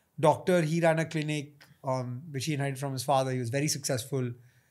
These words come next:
Had three fifty patients a day come to his clinic. Twelve thousand patients write to him via post, which is the e-commerce of eighties and nineties.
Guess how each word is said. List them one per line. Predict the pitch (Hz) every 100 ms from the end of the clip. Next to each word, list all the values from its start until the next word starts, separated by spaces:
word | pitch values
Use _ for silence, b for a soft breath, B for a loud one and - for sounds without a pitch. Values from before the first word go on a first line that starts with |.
| b
Had | - 143
three | - 202
fifty | 208 175 196
patients | 165 151 156
a | 147
day | 127 156
come | 151 139 135
to |
his | 135
clinic. | 135 147 139 135
Twelve | 160 170
thousand | 170 170 165
patients | 156 139 160 156 - b b _
write | 147 147
to | 175
him | 165
via | 156 147
post, | 147 143 143
which | 143
is | 143
the | 160 143
e-commerce | 143 147 147 143
of | 139 - B B B
eighties | 165 - 175
and | 160 151
nineties. | 135 123 127 156 -